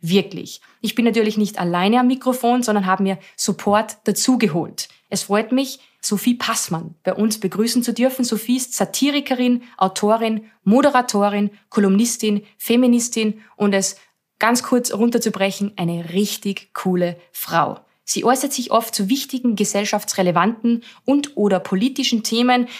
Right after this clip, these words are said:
was ich super inspirierend finde. Und ich bekomme Gänsehaut, wenn ich sag, ich bin schon der Meinung, dass sie eine ganze Generation prägt. Und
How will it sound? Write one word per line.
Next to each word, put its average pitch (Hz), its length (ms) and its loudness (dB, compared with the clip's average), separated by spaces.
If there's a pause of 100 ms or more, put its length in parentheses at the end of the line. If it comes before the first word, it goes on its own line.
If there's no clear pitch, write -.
was 208 160 -2
ich 208 100 -4
super 254 240 -2
inspirierend 226 760 0
finde. 277 300 2 (560)
Und 220 340 0
ich - 120 -10
bekomme 226 300 0
Gänsehaut, 220 460 2
wenn 208 120 2
ich 190 140 0
sag, 196 360 0 (580)
ich - 300 -14
bin 233 140 0
schon 262 280 2 (140)
der 214 120 2
Meinung, 208 280 2
dass 202 180 -2
sie - 100 -6
eine 196 180 0
ganze 202 440 -2 (180)
Generation 196 760 0 (260)
prägt. - 680 -4 (420)
Und 190 320 -2